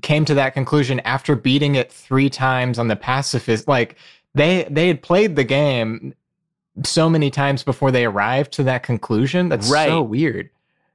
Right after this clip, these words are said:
Speaker 2: Yeah, just, just immersing yourself in this world for enough, but then I guess eventually just, just grappling with what it, how it made you feel. I don't know. I, I, I read that. I was like, "Man, this is intense if it's real."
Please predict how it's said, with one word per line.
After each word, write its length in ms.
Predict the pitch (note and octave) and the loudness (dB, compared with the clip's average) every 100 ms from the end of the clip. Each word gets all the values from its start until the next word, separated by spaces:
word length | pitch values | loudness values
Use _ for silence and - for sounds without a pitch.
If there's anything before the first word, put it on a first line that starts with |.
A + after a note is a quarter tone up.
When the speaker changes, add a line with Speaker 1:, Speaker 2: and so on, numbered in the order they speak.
| _ | _
Speaker 2:
Yeah, 260 | B2+ F3 C3+ | 0 0 0
just, 220 | C3+ B2+ C#3 G2+ | -4 -6 -6 -4
just 220 | C#3+ D3 | -2 0
immersing 460 | B2 C#3 E3 D#3+ | 2 2 0 -2
yourself 400 | C3 A#2 C3 A#2+ C3 | -2 -2 -2 -2 -2
in 80 | |
this 160 | A#2 A2+ | -4 -2
world 340 | A#2 C3+ C3 | 0 2 0
for 180 | - A#2+ | -2 -2
enough, 380 | A2 A#2+ B2 - | 0 -2 -2 -4
but 140 | A2+ | -4
then 160 | A2+ A2 | -2 -2
I 80 | G#2+ | -2
guess 240 | A2 - | -4 -4
eventually 580 | A2+ G2 A2 - G#2+ G2+ | -4 -2 -2 -2 -4 -4
just, 360 | F#2+ - - - | -4 -8 -10 -8
just 220 | A#2+ - | -6 -4
grappling 500 | G2 G#2+ B2 A2 F#2+ | -2 -2 0 -4 -2
with 240 | F#2+ - G#2+ | -4 -6 -4
what 180 | G#2+ | -2
it, 100 | G#2 | -2
how 200 | F2+ A2 | -2 -2
it 60 | G2 | 0
made 180 | G#2+ G2+ | -4 -6
you 100 | F#2 | -8
feel. 380 | - B2 F2+ - | -2 -2 -2 -4
I 100 | C3+ | 0
don't 140 | E3+ C3 | 0 0
know. 160 | A2 | -2
I, 160 | F#2+ A#2+ F#2 | -2 -6 -2
I, 260 | C3 C3+ G2 A#2 | -2 -2 -4 -2
I 100 | C3+ | 0
read 200 | C3 A2+ | 0 0
that. 120 | A2 | -2
I 80 | A2+ | -2
was 100 | F#2 | -4
like, 200 | F2 G#2 | -10 -4
"Man, 240 | B2+ F#2 | -4 -4
this 180 | C3+ - | -6 -8
is 240 | C2+ - - | -12 -14 -8
intense 840 | G2+ E2 - - C3+ - - - _ _ - | -8 -8 -12 -4 -4 -4 -12 -14 _ _ -6
if 140 | C3+ | -6
it's 140 | - | -6
real." 360 | F#3+ B2+ G2 | -2 -2 -2